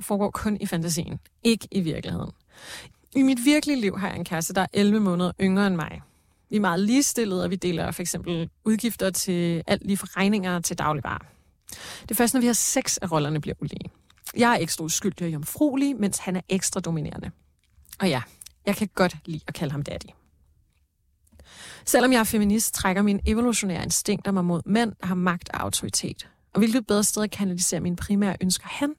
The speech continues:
end i porno og sex? Fordi mine principper kredser om ligestilling på gaden, er det spændende at opleve det modsatte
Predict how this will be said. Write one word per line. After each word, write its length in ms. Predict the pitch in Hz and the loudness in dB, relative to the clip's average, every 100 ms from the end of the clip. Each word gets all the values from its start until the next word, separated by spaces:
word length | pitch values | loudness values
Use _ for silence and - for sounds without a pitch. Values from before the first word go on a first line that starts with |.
| - | -4
end 120 | 233 | -4
i 40 | 240 | -2
porno 400 | - 175 175 190 | -2 0 0 0
og 80 | 190 | 0
sex? 500 | - - - - - _ _ _ _ _ _ _ - | 0 -2 -2 -4 -6 _ _ _ _ _ _ _ -4
Fordi 180 | 254 294 | 2 4
mine 160 | 285 277 | 4 2
principper 520 | 226 - - 247 262 | 0 0 0 2 2
kredser 420 | - 202 196 214 | 2 2 4 4
om 100 | 202 | 2
ligestilling 540 | 202 220 - 190 160 | 2 2 0 -2 -4
på 80 | 160 - | -6 0
gaden, 480 | 208 233 262 277 285 | 4 4 4 2 0
er 120 | 202 | -2
det 140 | 196 202 | -2 -2
spændende 420 | - 196 202 220 | -2 -2 0 -2
at 80 | - | -4
opleve 360 | 196 - 190 190 | -8 -4 -4 -4
det 120 | 202 | -2
modsatte 600 | 196 165 156 175 175 208 | 0 0 0 0 0 -2